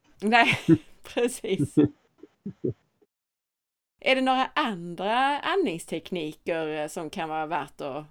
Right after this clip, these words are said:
Speaker 1: att nämna i det här avseendet?
Speaker 2: Det fin-, finns ju andra såna eldandning och inom, om man, då, och då är det samma när man andas ju väldigt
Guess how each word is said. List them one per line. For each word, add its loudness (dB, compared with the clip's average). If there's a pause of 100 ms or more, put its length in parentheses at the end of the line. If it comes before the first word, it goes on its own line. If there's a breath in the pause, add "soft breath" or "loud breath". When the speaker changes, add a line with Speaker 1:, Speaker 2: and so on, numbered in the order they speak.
(120)
Speaker 1:
att -8
nämna -8
i -8
det -6
här -8 (220)
avseendet? -12 (320)
Speaker 2:
Det 8
fin-, 10
finns 10
ju 8
andra 10
såna 6
eldandning 6
och 6
inom, 8
om 8
man, 4
då, 12
och 10
då 12
är 12
det 8
samma 6
när 6
man 8
andas 4
ju 10
väldigt 8